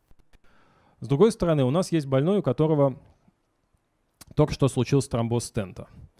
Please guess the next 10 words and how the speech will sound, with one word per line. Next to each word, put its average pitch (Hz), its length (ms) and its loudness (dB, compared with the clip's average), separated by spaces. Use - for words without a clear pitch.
Э, 104 520 -4
дезагреганты 151 640 0
еще 135 180 0
не 135 140 2
действуют. - 560 -4
Да, 135 300 -4
в 135 60 -2
этой 156 140 0
ситуации, 151 640 -2
э, 117 720 -4